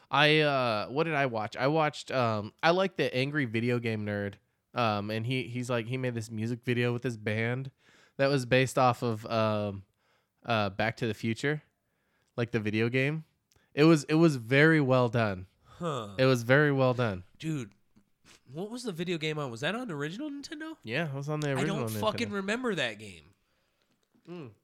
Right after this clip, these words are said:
Speaker 2: Dude, can you pull up, like, a
Speaker 1: Let's, let's fucking watch it, dude. 'Cause it's a, it's a good song, too.
Speaker 2: I just, like,
Speaker 1: You'll,
Speaker 2: don't
Speaker 1: you'll recognize it.
Speaker 2: All right.
Speaker 1: Yeah. Well, it, and the thing is, is, like, the, um, the song's, like, uh, it's, like, based off of, um,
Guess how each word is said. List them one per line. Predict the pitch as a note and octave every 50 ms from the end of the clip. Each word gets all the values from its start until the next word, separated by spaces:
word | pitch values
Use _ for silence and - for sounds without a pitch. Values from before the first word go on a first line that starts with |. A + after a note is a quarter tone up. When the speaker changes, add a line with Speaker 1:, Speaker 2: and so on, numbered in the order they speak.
| _ _ _ _ _ _ _ _ _ -
Speaker 2:
Dude, | B3+ A#3+ -
can | - F#3+ F3+
you | G3 G3+
pull | - G3+ G#3+ A3+
up, | A#3 A3+ G#3+
like, | G#3 G3 E3
a | D#3+ C#3+ C3 B2 A2+ - _ - - -
Speaker 1:
Let's, | - C3+ C3+ B2 - A#2 G#2+
let's | A#2+ B2 A#2+ A#2
fucking | - A#2+ A2+ A2 G#2+
watch | G2 F#2+ F#2+ - -
it, | -
dude. | F2 G2 G2 G#2+ - _ _ - -
'Cause | - E3 E3+
it's | G3 -
a, | B3 G3+ - G3+
it's | A3 G#3+ -
a | D4
good | G#3 G#3+ G#3 F#3+
song, | - - E3+ D3+ B2 G#2+ G2+
too. | - B2+ A2 F#2+ F#2 - _ _ _ _ _ _ _ _ _ _ _ _
Speaker 2:
I | - G#3+
just, | A3+ B3+ A3+ -
like, | A3+ G#3
Speaker 1:
You'll, | F#3 F#3+ F#3
Speaker 2:
don't | F#3 F3+
Speaker 1:
you'll | F3 F#3+ F#3 E3
recognize | E3 D#3+ D#3+ - C#3+ A2+ A2 G#2+ G2 F#2+ F#2 -
it. | G2 F2+ - - - - _ _ _ _ _ _
Speaker 2:
All | C3+ C#3
right. | C3+ A2 G2 G2 G#2 - _ _ _ _
Speaker 1:
Yeah. | - A2+ G2+ - - - - - _
Well, | - D#3+ F3
it, | E3+ F#3+ F3+ D#3+ F3+ D#3
and | F3+ F3 E3 E3
the | D#3+
thing | - G3 G3 G3+ G3+
is, | F#3+ E3 F3
is, | D#3+ D3+
like, | E3 C#3+ C3 - -
the, | D3 C#3+ C#3 C3+
um, | B2+ A#2 A2 G2+ G2+ F#2+ F#2 -
the | A#2+ A#2+
song's, | A#2+ - C#3 B2+ C3 C3 C3 B2
like, | C3 A2+ G#2 -
uh, | G2+ G2+ F#2+ E2+
it's, | F#2 - -
like, | D3+ C3+ -
based | - A#2 A2+ A#2 - -
off | A2 G2+ G#2 - -
of, | G#2 G#2 G#2+
um, | G2+ F#2+ G2 F#2+ F#2 F2 F2+ F2